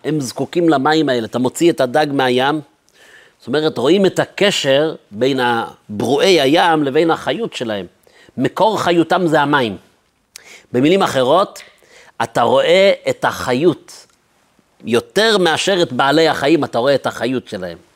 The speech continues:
ממה הם חיים? מהמים. מה זה מייצג בעולם העליון?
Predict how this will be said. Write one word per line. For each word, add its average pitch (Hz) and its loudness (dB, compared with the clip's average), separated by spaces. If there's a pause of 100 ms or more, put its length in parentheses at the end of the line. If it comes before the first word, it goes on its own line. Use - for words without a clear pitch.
(320)
ממה 117 -4
הם 151 -2
חיים? 151 -2 (280)
מהמים. 101 -6 (1080)
מה 113 -4
זה 143 -2
מייצג 127 0
בעולם 110 0
העליון? 104 -4